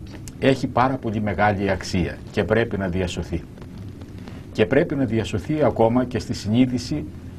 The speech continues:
των νεωτέρων Ελλήνων, ότι σε όλες τις περιστάσεις, και στις ειρηνικές,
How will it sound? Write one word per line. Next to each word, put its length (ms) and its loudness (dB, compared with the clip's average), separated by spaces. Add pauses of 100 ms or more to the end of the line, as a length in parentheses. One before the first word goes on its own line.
(140)
των 160 4
νεωτέρων 580 4
Ελλήνων, 440 -4 (880)
ότι 500 4
σε 220 2
όλες 320 6
τις 160 -10
περιστάσεις, 800 -2 (560)
και 140 4
στις 240 -4
ειρηνικές, 680 0